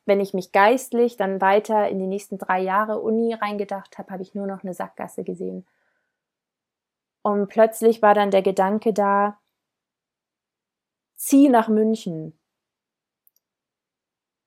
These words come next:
Und ich war so, „Was ist das für ein random Gedanke?“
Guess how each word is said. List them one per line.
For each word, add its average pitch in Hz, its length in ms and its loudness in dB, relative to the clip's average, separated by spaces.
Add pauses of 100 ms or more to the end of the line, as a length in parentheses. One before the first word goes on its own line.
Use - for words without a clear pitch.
(960)
Und 185 180 -8
ich - 120 -14
war 170 120 -12
so, 175 240 -10
„Was - 240 -16
ist - 100 -4
das 202 240 0
für 185 100 -6
ein 175 100 -6
random 170 340 -6
Gedanke?“ 175 500 -8